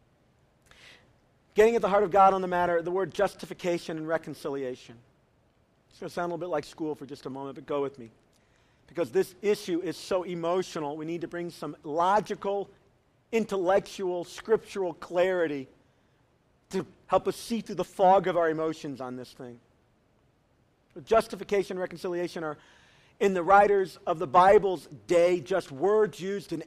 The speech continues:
everyday commerce and, and in courtroom system. The Roman government was incredibly stable. They had a great court system.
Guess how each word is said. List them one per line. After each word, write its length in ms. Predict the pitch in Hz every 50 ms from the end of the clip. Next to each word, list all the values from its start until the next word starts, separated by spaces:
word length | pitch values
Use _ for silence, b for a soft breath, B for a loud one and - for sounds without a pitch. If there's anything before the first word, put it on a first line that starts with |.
| -
everyday 440 | 180 185 196 147 196 185 175 180 180
commerce 640 | 180 - - 175 185 185 180 170 160 156 147 - - - -
and, 360 | 190 170 170 170 170 165 180 - -
and 140 | 165 165 170
in 260 | 170 165 165 165 180 - _ -
courtroom 460 | - 202 196 170 - 170 170 170 156
system. 340 | - - 160 - - 147 143
The 100 | 143 131 b b b b b
Roman 320 | 196 214 214 208 196 170
government 440 | 139 196 190 180 190 185 180 156 - - b b b b b b
was 180 | 185 175 147
incredibly 560 | 170 160 - - 240 247 240 233 175 185 175
stable. 480 | - - - - 202 190 185 185 165 185
They 80 | 165 160
had 80 | 156
a 40 | 156
great 420 | 131 127 190 226 226 202 208 -
court 300 | - - 190 202 196 165
system. 560 | - - - 190 170 - - 190 180 175 170